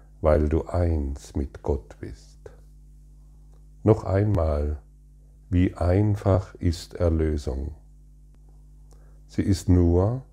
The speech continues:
eine Feststellung deiner wahren Identität. Und das ist es, was wir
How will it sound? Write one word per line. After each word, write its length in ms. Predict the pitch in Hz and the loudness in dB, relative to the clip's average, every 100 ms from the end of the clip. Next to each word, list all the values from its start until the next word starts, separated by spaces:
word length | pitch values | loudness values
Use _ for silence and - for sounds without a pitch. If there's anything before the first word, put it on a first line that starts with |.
| - - | -18 -4
eine 280 | 101 98 98 | 0 2 0
Feststellung 1080 | - 117 - - - 76 80 80 80 80 - - - - | 0 -2 -4 -6 -2 0 2 2 0 -2 -8 -20 -10 0
deiner 460 | 78 73 67 65 | 2 2 -2 -2
wahren 680 | 71 82 92 95 95 92 95 - | 0 0 0 -4 -4 -4 -6 -6
Identität. 840 | - 82 73 67 73 - - - - - - - - - - - - - - - - | -4 -2 -2 -4 -8 -10 -10 -10 -12 -18 -20 -20 -20 -20 -20 -20 -20 -20 -20 -20 -2
Und 340 | 87 82 - | 2 2 2
das 220 | 110 113 - | 0 0 -2
ist 260 | 98 - | -6 -6
es, 520 | - 95 101 104 - - - - - | 0 2 2 0 -10 -20 -20 -20 -4
was 300 | 92 85 - | 0 0 0
wir 480 | 87 85 92 98 95 | -2 2 4 2 0